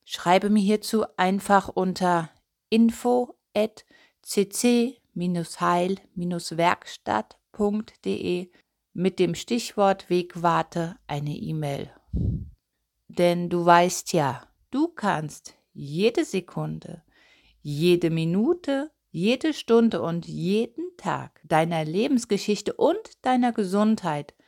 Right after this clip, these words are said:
in eine neue Richtung lenken. Sei wachsam und lebe dein Leben,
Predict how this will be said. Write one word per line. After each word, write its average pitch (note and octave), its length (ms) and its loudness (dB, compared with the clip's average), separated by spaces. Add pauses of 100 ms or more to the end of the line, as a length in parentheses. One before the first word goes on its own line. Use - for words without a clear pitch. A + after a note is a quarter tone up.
in F3 140 -8
eine E3 260 -2
neue F3 640 2
Richtung C#3+ 380 -6
lenken. C#3 540 -8 (400)
Sei D#3+ 360 0
wachsam D3 580 -2 (360)
und A#3+ 340 0
lebe A#3 440 4
dein A#3 480 4
Leben, F3 640 0